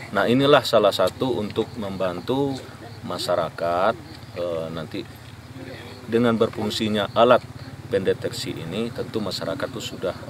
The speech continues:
eh, diingatkan atau, eh, waspada dengan adanya, eh, sirene ini berbunyi. Nah, tentu ke depannya, eh, karena kita ini adalah wilayahnya cukup luas,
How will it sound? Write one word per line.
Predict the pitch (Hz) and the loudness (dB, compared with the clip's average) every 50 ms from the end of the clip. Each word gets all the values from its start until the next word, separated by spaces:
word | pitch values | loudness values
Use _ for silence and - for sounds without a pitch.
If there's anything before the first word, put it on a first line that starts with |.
| - - | -12 -8
eh, | 87 82 82 82 82 82 - - - | -8 -6 -4 -4 -4 -4 -6 -6 -6
diingatkan | 85 95 - 117 110 107 104 - - 110 98 85 78 - - | -6 -4 -2 -2 0 0 -2 -2 2 2 2 2 2 -4 -8
atau, | 76 - - 107 107 110 110 - - - - - - - - - - | -8 -2 0 0 0 0 -2 -8 -10 -10 -10 -10 -10 -12 -12 -10 -8
eh, | - 95 95 92 | -6 -6 -2 0
waspada | 98 - - - 127 120 117 120 107 85 71 71 - - - - - - - - | 0 0 6 8 8 10 10 10 8 8 4 -2 -8 -14 -14 -14 -14 -12 -8 -6
dengan | 87 87 90 87 87 - | -6 -4 -4 -4 -4 -4
adanya, | 82 90 87 85 90 95 92 90 90 85 82 85 85 - | -2 0 0 0 0 0 0 0 -2 -2 -4 -8 -8 -6
eh, | 85 80 78 80 80 78 78 80 80 78 - - - - - | -4 -4 -2 -2 -2 -2 -2 -2 -4 -4 -6 -8 -12 -10 -6
sirene | - 92 90 90 87 87 85 78 | -4 0 0 0 0 0 -4 -4
ini | 82 92 87 | -6 -6 -4
berbunyi. | 85 85 76 76 82 85 87 87 80 73 - - - - - - - - - - - - - - - - - - - - - - - - - - - - - - - | -4 -4 -4 -4 -6 -6 -4 -4 -6 -6 -8 -10 -12 -12 -12 -12 -10 -10 -4 -4 -4 -4 -4 -8 -8 -8 -8 -8 -10 -6 -6 -4 -4 -4 -4 -6 -8 -8 -6 2 6
Nah, | 113 113 | 6 8
tentu | - 120 117 110 139 123 - | 8 6 4 6 4 2 6
ke | 117 | 4
depannya, | 113 - - 117 107 101 95 107 123 143 151 156 151 147 143 123 107 - 123 | 4 6 6 6 6 6 6 6 8 8 8 8 8 6 4 0 -4 -6 0
eh, | - 98 98 95 95 92 90 92 90 90 87 85 87 87 87 82 82 82 - - - - - - - - - | 2 4 4 6 6 4 4 4 4 4 4 2 2 0 -2 -2 -4 -6 -8 -10 -14 -14 -14 -16 -14 -6 -2
karena | 95 90 90 92 90 | -2 0 0 0 -4
kita | 87 - 90 82 - 95 71 | -4 -4 -6 0 2 2 2
ini | 87 90 95 85 | 2 0 -2 -2
adalah | - 87 87 87 87 | 0 0 0 2 2
wilayahnya | 87 87 90 90 87 90 92 90 85 85 85 85 85 82 85 85 - - - - - - - - - | 0 0 0 0 2 2 4 2 2 2 -2 -4 -6 -6 -6 -8 -10 -12 -14 -14 -16 -16 -16 -14 -12
cukup | - - - - - 98 | -10 -10 -10 -10 -10 -6
luas, | 98 82 95 98 107 123 - - - | -6 -2 4 6 6 6 4 0 -8